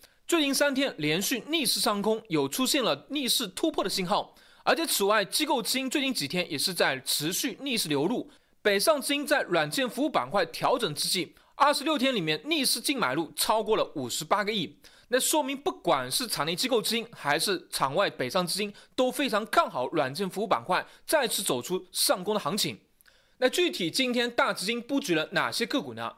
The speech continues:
今天我们为您整理份名单，详细的梳理了软件服务板块中近期大资金在逆势流入，并且形态上出现明显走强信号的品种。您可以扫描屏幕下方的二维码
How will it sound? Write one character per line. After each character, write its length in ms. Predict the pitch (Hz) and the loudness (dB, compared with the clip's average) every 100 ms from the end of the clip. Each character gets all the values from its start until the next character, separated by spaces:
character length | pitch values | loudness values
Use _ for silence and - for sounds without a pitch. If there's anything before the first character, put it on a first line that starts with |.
| _ | _
今 220 | - 247 240 | -2 0 0
天 180 | 240 - | -2 -2
我 160 | 165 143 | -2 0
们 80 | 139 | 0
为 120 | 160 | -2
您 180 | 156 170 | -2 -4
整 220 | - 180 | -2 0
理 80 | 151 | 0
份 120 | 156 | -2
名 160 | 135 | -4
单， 240 | 143 190 185 - - - | 0 0 0 -14 -18 -2
详 340 | - 233 202 | 0 2 0
细 140 | 226 | 0
的 80 | 254 | 0
梳 320 | 208 - 339 | 0 0 0
理 100 | 240 | 0
了 260 | 123 131 - - | 2 0 -2 -2
软 260 | 160 135 | 0 0
件 220 | 131 277 | 0 -2
服 140 | 233 220 | 0 -2
务 20 | |
板 160 | 208 123 | 0 0
块 140 | 139 | -2
中 240 | 151 180 180 - _ | -2 -2 -4 -20 _
近 240 | - 277 | 0 0
期 220 | 208 - 214 - | 0 -2 -4 2
大 200 | 359 240 | 2 2
资 100 | 190 | 0
金 140 | 220 | -2
在 200 | 220 175 - | 0 -2 -2
逆 140 | 311 | -2
势 160 | 214 185 | -2 0
流 160 | 131 | -2
入， 200 | 180 233 - _ | -2 -4 -8 _
并 200 | - 302 | -2 0
且 200 | 226 143 | 0 -2
形 280 | 113 - 160 | -2 -4 -4
态 160 | 185 226 | -2 0
上 220 | 175 131 - - | 0 -4 -8 -8
出 140 | 220 | -2
现 200 | - 185 - | 0 0 -4
明 240 | 151 180 | -6 -4
显 240 | 269 170 190 | -2 -2 -2
走 240 | - 135 | -2 -2
强 180 | 107 139 | -4 -8
信 220 | 156 294 | -4 -2
号 40 | 262 | 0
的 60 | |
品 180 | - 143 | -2 -6
种。 280 | 151 110 - - - - | -4 -4 -6 -20 -20 -14
您 160 | - 247 | -2 0
可 80 | 277 | 2
以 80 | 269 | 2
扫 220 | 208 147 | 2 0
描 200 | 147 170 | 0 -2
屏 300 | - - 156 | -4 -6 -2
幕 160 | 190 | -2
下 320 | 175 - 247 170 | 0 2 0 0
方 100 | 202 | 0
的 80 | |
二 60 | 240 | 0
维 80 | 285 | 0
码 200 | 175 | 0